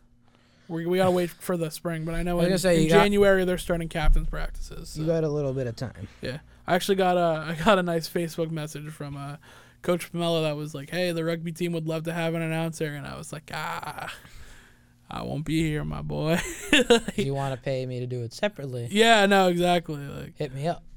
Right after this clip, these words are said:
Speaker 1: yeah, that
Speaker 2: Yeah.
Speaker 1: I can do. That I can a hundred percent figure out. But, yeah. We'll, we'll see.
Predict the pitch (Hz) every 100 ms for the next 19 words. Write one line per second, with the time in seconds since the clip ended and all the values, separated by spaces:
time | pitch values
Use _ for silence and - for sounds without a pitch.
0 | - - 123 139 151 156 202 208 180 170
1 | 160 151 143 147 170 170 165 156 147 147
2 | 170 175 165 160 175 160 151 156 151 160
3 | 147 143 160 - 147 - _ _ _ _
4 | _ - 139 - - _ _ _ _ _
5 | 190 226 208 220 240 254 156